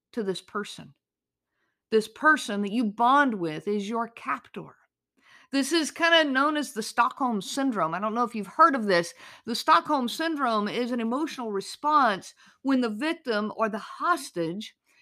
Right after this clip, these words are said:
experiences positive feelings toward their captor or abuser. And it might be feelings of compassion, care, sympathy, hope. You know, you become their cheerleader, wanting them to succeed,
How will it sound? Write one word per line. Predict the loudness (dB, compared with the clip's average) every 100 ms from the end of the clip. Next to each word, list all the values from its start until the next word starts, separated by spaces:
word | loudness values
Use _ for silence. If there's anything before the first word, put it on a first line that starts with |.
| _
experiences | -8 -8 -6 -4 -2 -4 -6 -10
positive | -10 -2 2 2 2 -4 -6
feelings | -6 -6 -4 -6
toward | -6 -6
their | -4 -8
captor | -6 -8 -8 -8 -8 -8 _ _
or | -4 -4
abuser. | -4 -4 -4 -2 -6 -10 -18 _ _ _ _
And | 0 2
it |
might | 4 2 2
be | -2
feelings | -2 -2 -2 -2
of | -6
compassion, | -12 -2 0 0 -2 -8 -8 -8
care, | -6 -4 -4 -4 -6 -10
sympathy, | -10 -6 -6 -6 -6 -4 -4 -6 -8 _ _
hope. | 0 4 4 0 -4 _ _ _ _
You | -8
know, | -4
you | -2 -2
become | -2 -2 -2
their | -2 -4
cheerleader, | -4 -2 0 0 0 0
wanting | 0 0 0
them | -2 -2
to | -6
succeed, | -10 -10 -8 -4 -2 -2